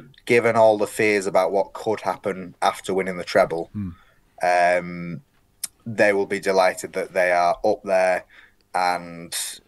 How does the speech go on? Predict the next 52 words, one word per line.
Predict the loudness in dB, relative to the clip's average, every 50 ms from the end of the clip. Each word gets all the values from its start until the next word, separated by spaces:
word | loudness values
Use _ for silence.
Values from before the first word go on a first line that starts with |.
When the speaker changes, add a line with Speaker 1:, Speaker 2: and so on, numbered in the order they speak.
| _ _
Speaker 1:
in | -2 0 0 0 -2 -6 -10 -12 -6 _
a | -6 -4
good | -2 -4 -4 -4 -4
position, | -8 -2 0 0 0 2 -2 -2 -2
and | -4 -4
they're | -6 -6 -6 -10 _
through | -4 0 2 2 2
in | 2
the | 0
Champions | 2 4 4 4 4 0 -6 -6 -4 -4
League. | -2 -2 -2 -2 -4 -2
So | -2 4 6 8 8 8 8 4 4 0 -6 -16 -20 -20 -20 -20 -20 -20 -20 _ _ _ -20 _ _ _ _ _ -20 -20 -2 0
on, | 2 2 2 -2 _ 2
in | 4 4 6 6
that | 8 6 6 6 4
regard, | 2 4 6 6 8 8 8 6 4
it's | 2 0
been | 0 0
a | 2 0
success, | -2 -4 -2 0 2 4 2 2 0 -6
but | -6 -6
it's | -4 -4
still | -2 -2 -2 -2 -4
very | -2 2 4 4 4 4 2 0
much | 0 -2 -4 -4 -4 -6
a | -4
work | -2 -2 -2 -4 -6
in | -10 -12
progress | -4 0 0 0 0 0 -4 -6 -4 -8
to | -10
find | -10 -12 -2 0 2 2 4 2 0 -2 -4 -8 -10 -8 -6
the | -6 0
best | 2 2 2 2 -2 -6 -4
eleven | 0 0 0 0 -2 -6
at | -10 -10
the | -8 -8
minute. | -8 -8 -10 -12 _ -20 -20 -20 -20 -8 _
Speaker 2:
You | 0 2
mentioned | 2 2 2 2 0
the | 0
treble | 4 2 2 2 4 2
there. | 2 2 4
Where | 4 2
do | 2 2 -2
you | 2
go | 4 6 6 6
as | 4 2
a | -2
fan | -4 0 0 0 2 0 0
in | -4 -4
your | -4 -4
head? | -4 -6 -6 -6 -8